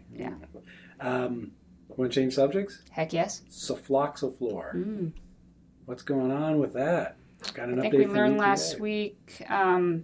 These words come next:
Speaker 1: the E P A put out a press release that sulfoxaflor is now registered again by the E P A.
Speaker 2: It's
Speaker 1: And I
Speaker 2: back.
Speaker 1: don't know, it's, it's back in the saddle again. Is that an Aerosmith song? Um,
Speaker 2: Yeah.
Speaker 1: uh,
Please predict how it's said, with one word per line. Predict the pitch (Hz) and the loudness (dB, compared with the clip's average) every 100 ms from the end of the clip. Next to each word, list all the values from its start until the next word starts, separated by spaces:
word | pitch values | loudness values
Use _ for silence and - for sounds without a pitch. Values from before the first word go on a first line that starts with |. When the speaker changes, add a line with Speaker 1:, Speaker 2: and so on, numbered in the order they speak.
| - | -8
Speaker 1:
the | - 190 | -10 -8
E | |
P | 185 190 | -4 0
A | 180 | 0
put | 180 190 185 | 0 0 2
out | 180 | 2
a | 170 160 - | 0 -6 -6
press | 180 185 - | -2 -2 -2
release | 170 165 165 - | -2 -2 -2 -2
that | 170 165 165 - | 0 2 0 -6
sulfoxaflor | - - 170 165 - 165 170 160 | -14 -2 0 0 -8 -8 -4 -2
is | 165 | -2
now | 160 | -2
registered | 156 165 202 - 160 | -2 -4 -6 -6 -6
again | 151 151 156 165 - - - | -6 -6 -6 -10 -18 -20 -10
by | 160 | -8
the | 156 | -8
E | |
P | - 160 | -8 -4
A. | 160 156 - - - - | -4 -4 -16 -20 -20 -20
Speaker 2:
It's | - - | -16 -10
Speaker 1:
And | - | -6
I | - | -6
Speaker 2:
back. | 170 | -6
Speaker 1:
don't | 220 | -6
know, | 226 214 208 208 - - - | -6 -6 -6 -10 -14 -20 -20
it's, | - - - - | -16 -16 -20 -20
it's | - | -20
back | - 160 165 165 | -8 -2 -2 -2
in | 160 | -8
the | 151 | -8
saddle | - 151 165 208 | -4 -2 -2 -2
again. | 226 226 254 262 | -4 -2 0 0
Is | 180 | -2
that | 165 165 | -6 -6
an | 160 | -8
Aerosmith | 165 170 185 - 190 - | -8 -8 -10 -12 -12 -14
song? | - 208 - - 101 | -14 -14 -14 -14 -4
Um, | 170 143 | -2 -2
Speaker 2:
Yeah. | - - - - - - - - - - | -6 -16 -10 -10 -8 -16 -20 -20 -20 -2
Speaker 1:
uh, | 190 170 165 165 | 2 4 4 2